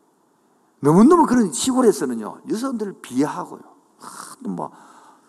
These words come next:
힘 약하다고 때리기도 하고 막 완전히 여성들이 희생으로 한국 사회가 지금요,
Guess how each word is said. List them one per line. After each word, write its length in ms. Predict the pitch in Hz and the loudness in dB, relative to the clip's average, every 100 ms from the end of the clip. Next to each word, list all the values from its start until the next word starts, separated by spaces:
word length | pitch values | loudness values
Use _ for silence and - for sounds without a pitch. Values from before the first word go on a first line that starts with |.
| _ - | _ -12
힘 280 | - 240 | -2 0
약하다고 560 | 208 202 226 196 175 - | 0 0 -4 -6 -8 -10
때리기도 500 | - 285 277 - 190 | -6 -6 -6 -8 -8
하고 300 | - 233 220 | -8 -10 -12
막 360 | - - - _ | -18 -20 -20 _
완전히 720 | - 220 359 370 370 349 302 | -8 -6 -8 -12 -10 -6 -4
여성들이 520 | 226 285 320 311 262 226 | -4 -8 -10 -8 -8 -8
희생으로 800 | 180 196 330 330 233 208 254 269 - - _ _ _ _ _ - | -8 -8 -6 -4 -4 -4 -8 -12 -20 -20 _ _ _ _ _ -10
한국 520 | - 254 240 101 - | 2 2 2 -2 -8
사회가 360 | - 135 151 160 | -8 -4 -4 -4
지금요, 440 | 135 117 127 | -10 -14 -14